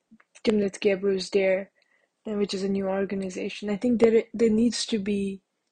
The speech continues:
more research done on who are the people creating these technologies, how, uh, how is this technology, um, being used, and upon whom,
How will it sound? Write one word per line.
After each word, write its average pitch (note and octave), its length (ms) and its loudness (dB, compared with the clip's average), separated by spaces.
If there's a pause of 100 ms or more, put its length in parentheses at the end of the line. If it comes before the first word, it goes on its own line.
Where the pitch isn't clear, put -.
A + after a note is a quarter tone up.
(240)
more A#3+ 180 8
research - 760 -4 (680)
done F#3+ 380 -2 (260)
on G3 480 -6 (760)
who B3 200 6
are A#3+ 80 6
the A3 80 0
people G#3+ 320 -2
creating G#3 540 -6
these F#3+ 200 -10
technologies, F#3+ 680 -14 (100)
how, G#3 420 0
uh, G3+ 440 -4
how G#3 200 2
is G3 120 0
this G#3 160 -6
technology, F#3+ 720 -6 (560)
um, G3 540 -6 (140)
being G3+ 240 2
used, F#3+ 480 -4 (160)
and G#3+ 100 2
upon G#3 360 0 (120)
whom, G3+ 500 -2